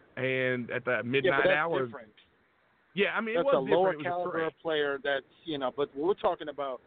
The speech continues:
Speaker 2: you know, when you have this many guys who are league insiders who have consistently been right when it comes to their insights and talking to people, when they're saying they're talking to the family and management of both of these players, and they're both
Speaker 1: Yeah.
Speaker 2: clear. And let's remember, Kevin Durant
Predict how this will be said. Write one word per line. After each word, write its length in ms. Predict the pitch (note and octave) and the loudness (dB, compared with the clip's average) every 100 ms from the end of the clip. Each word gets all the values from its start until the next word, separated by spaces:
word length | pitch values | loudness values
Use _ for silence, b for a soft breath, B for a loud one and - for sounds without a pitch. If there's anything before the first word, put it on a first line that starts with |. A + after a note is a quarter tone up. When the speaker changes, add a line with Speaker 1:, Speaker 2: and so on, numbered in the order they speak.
| _ _ _ _ _ _ | _ _ _ _ _ _
Speaker 2:
you 100 | - | -6
know, 140 | E3+ B2+ | -2 0
when 220 | C3 D#3+ | 0 0
you 140 | A3 A3 | 2 4
have 180 | F#3 C3 B2+ | 2 0 -2
this 160 | F3+ G3+ E3+ | 0 0 -4
many 240 | D#3+ D3 B2 | -10 -8 -4
guys 300 | C#3+ A#2 G2+ - _ _ _ _ _ - | -2 -4 -8 -18 _ _ _ _ _ -2
who 80 | D#3 | 2
are 120 | C3 | 2
league 300 | B2+ D#3+ D#3 | 0 -2 -2
insiders 480 | D3 D3 C#3 B2+ B2 | -4 -2 -2 -2 -6
who 60 | C#3 | -6
have 100 | B2 - B - | -6 -10 B -4
consistently 580 | F3 - B3 G#3 F#3 | -4 -2 -8 -2 -2
been 180 | D3+ D3+ | 2 2
right 280 | C3+ D3+ C#3+ | 4 4 2
when 120 | C3 | -4
it 100 | C3 | -12
comes 180 | - D3 - | -12 -14 -14
to 40 | C3 | -10
their 220 | B2+ A#2 - b - | -8 -10 -12 b -8
insights 560 | D#3 C#3 D3+ C3+ C3+ - | -8 -4 2 2 2 -4
and 140 | B2 | -6
talking 300 | - C#3+ C#3+ | 0 0 0
to 60 | C3+ | -12
people, 440 | C#3 C#3 C3+ C3 - B | -12 -12 -8 -8 -10 B
when 100 | C3+ | -4
they're 200 | C#3+ F#3 - | 2 2 2
saying 200 | F#3 D#3+ | 0 0
they're 80 | D#3 | 0
talking 340 | - D#3+ D3+ | 2 0 0
to 40 | C3+ | -6
the 140 | A#2+ - | -10 -6
family 500 | D#3 E3 E3 E3+ E3+ B B | -4 -4 -4 -6 -6 B B
and 180 | D3+ D3 | -6 -2
management 500 | D3 D#3 D3+ - B2+ | 2 2 0 -6 -10
of 60 | A#2 | -2
both 220 | D#3 E3 | -2 -2
of 60 | D3+ | -10
these 120 | D3 - | -16 -6
players, 360 | D#3+ A#2 G#2+ A2+ - _ _ - | -4 -2 -6 -10 -20 _ _ -8
and 100 | C#3+ | 0
they're 100 | C#3+ | 0
both 200 | C#3 F3 | 2 2
Speaker 1:
Yeah. 100 | A2+ | 0
Speaker 2:
clear. 220 | C#3+ E3 | 0 2
And 100 | C3 | 2
let's 120 | F#3 | 0
remember, 280 | G#3+ G#3 F3+ | 2 0 0
Kevin 300 | - G#3+ G#3 | -2 -2 -2
Durant 340 | F3 F3+ F#3+ | -4 0 0